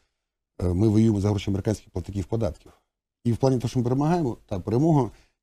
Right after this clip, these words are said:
скоріш всього, я вірю, це буде за нами. В якій формі буде видно, це від, е, Пентагону залежить, насправді. От. Від, від Газдепа.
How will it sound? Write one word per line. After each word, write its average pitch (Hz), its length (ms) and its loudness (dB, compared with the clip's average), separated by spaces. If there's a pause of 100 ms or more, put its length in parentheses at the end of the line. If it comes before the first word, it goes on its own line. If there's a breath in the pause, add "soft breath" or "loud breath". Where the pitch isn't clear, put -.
(100)
скоріш 113 240 0
всього, 156 300 4
я 104 100 4
вірю, 113 400 2
це 104 140 -4
буде 113 200 2
за 104 120 2
нами. 82 240 -2
В 76 200 -10
якій 147 220 -2
формі 120 280 2
буде 117 220 2
видно, 160 280 2
це 107 220 0
від, 98 220 0
е, 95 320 2
Пентагону 98 440 0
залежить, 85 440 -4 (840)
насправді. 92 540 -4 (500)
От. 92 360 -4 (600)
Від, 80 120 -6 (340)
від 82 80 -4
Газдепа. 87 460 -4